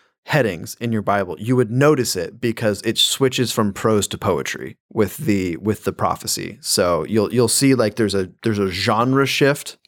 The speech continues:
of the book, which kind of also indicates that it's been a long time.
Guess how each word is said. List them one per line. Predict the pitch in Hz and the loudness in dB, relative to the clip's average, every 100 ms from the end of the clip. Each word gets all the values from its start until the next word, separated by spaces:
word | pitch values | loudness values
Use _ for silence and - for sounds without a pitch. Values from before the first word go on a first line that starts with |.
| _ - | _ -2
of | 107 98 101 | 0 2 -2
the | |
book, | 90 110 - 110 | 2 0 2 0
which | - | 0
kind | 110 98 | 0 0
of | |
also | 101 101 87 | 0 0 -2
indicates | 101 - 98 - | -4 -2 -4 0
that | 90 | -2
it's | - | 0
been | 98 | -2
a | 95 | 0
long | 90 92 87 | -2 -4 -4
time. | 90 95 107 | -4 -2 -4